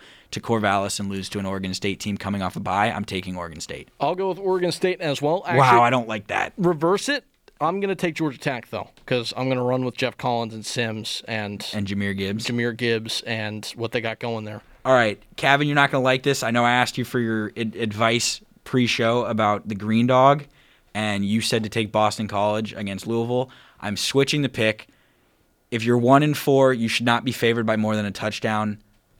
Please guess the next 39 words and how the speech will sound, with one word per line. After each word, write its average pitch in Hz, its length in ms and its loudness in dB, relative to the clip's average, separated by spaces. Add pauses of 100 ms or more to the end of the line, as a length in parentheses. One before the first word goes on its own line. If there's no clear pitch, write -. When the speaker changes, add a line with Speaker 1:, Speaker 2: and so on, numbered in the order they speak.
(200)
Speaker 1:
against 110 280 -2
another 110 180 0
Power 107 180 2
Five 101 220 -2
team. 107 220 -4
I'm 110 120 -4
taking 120 280 2
Colorado 117 540 6
plus - 340 -2
nine 101 200 -2
against 98 220 -8
Cal. 87 300 -4 (720)
Speaker 2:
Okay. 131 500 -4 (280)
I'm 151 120 -2
gonna 233 160 0
go 214 460 -2
with 185 640 -6 (200)
a 160 100 0
pick 185 260 -4
that's 165 160 -8
close 160 220 -2
to 165 80 -4
my 151 100 0
heart. 139 160 0
I'm 113 80 -6
gonna 156 160 0
go 180 120 2
with 143 100 0
Vanderbilt 147 420 -2
to 117 80 -14
cover 135 260 -2
against 123 220 -6
Mississippi 113 340 -8
State 160 320 -4
this 160 180 -8
weekend. 151 420 -2 (380)
Will 127 160 0
Rogers 156 540 0
got 113 300 -4